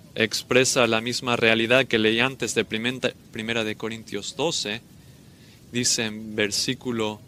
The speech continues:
quince, para que, que ya no seamos niños sacudidos por olas, sino que crezcamos en todos los aspectos en aquel que es la cabeza, es decir, Cristo,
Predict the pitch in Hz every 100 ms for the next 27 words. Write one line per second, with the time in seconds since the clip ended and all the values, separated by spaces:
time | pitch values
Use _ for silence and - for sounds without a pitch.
0 | - - - - - - 160 165 - 104
1 | 123 - - - - - - - - -
2 | - - - 107 107 - - - - -
3 | - 110 117 131 131 - 117 113 - 131
4 | 151 135 107 107 - - - - - -
5 | - - - - - - - - - -
6 | - - 110 - 113 123 123 - 113 120
7 | 139 104 104 - - - - - - -
8 | - - - - - - 117 113 110 107
9 | 110 - 104 104 - - 160 151 123 123
10 | 113 135 139 127 120 107 - 160 170 131
11 | 117 127 117 123 135 127 120 120 113 117
12 | 147 - 113 113 117 131 117 - 160 -
13 | - 92